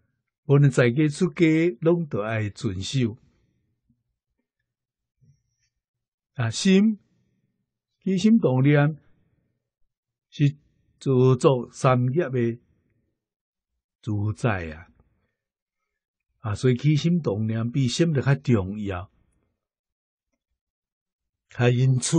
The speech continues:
戒律凡夫圣人，圣人包括罗汉啊，包括菩萨，拢总拢爱遵守。正法也是自在世间，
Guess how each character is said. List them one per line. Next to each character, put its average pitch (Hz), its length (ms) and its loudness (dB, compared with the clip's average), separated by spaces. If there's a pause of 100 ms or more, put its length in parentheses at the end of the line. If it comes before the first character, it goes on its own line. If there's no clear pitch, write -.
(120)
戒 139 200 6
律 139 180 4 (300)
凡 120 260 2
夫 147 300 2 (500)
圣 120 360 0
人， 101 260 -6 (300)
圣 139 220 0
人 135 120 2
包 139 180 -4
括 139 220 -4
罗 113 460 -6
汉 101 480 -8
啊， 101 220 -10 (240)
包 113 160 -6
括 127 180 -2
菩 104 300 -10
萨， 98 340 -6 (360)
拢 190 340 2
总 180 340 4 (200)
拢 147 200 2
爱 139 320 0 (140)
遵 98 240 -8
守。 113 400 -6 (1400)
正 170 340 0
法 113 200 -4
也 180 320 -6
是 123 340 -4 (260)
自 120 240 -2
在 120 320 0
世 147 300 0
间， 139 300 -2